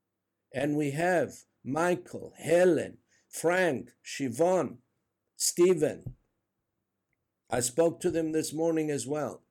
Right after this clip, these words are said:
You know, when I ministered the word on Sunday evening in Harare,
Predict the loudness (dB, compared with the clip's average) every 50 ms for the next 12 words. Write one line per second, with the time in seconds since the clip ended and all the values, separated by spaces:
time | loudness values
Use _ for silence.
0 | _ _ _ _ _ _ _ _ _ _ _ _ _ _ _ _ _ _ _ -2
1 | 0 2 2 2 2 2 2 2 2 2 2 0 2 2 2 2 0 0 -4 -6
2 | -4 -2 -2 -2 0 2 4 4 2 2 0 -2 -4 -4 -4 -4 -4 -4 -2 -2
3 | -2 -4 -4 -4 -6 -6 -6 -6 -8 -10 -12 -14 -16 _ _ _ _ _ _ -4
4 | -4 -2 -4 -4 -4 -4 -4 -2 -2 -4 -4 -4 -6 -10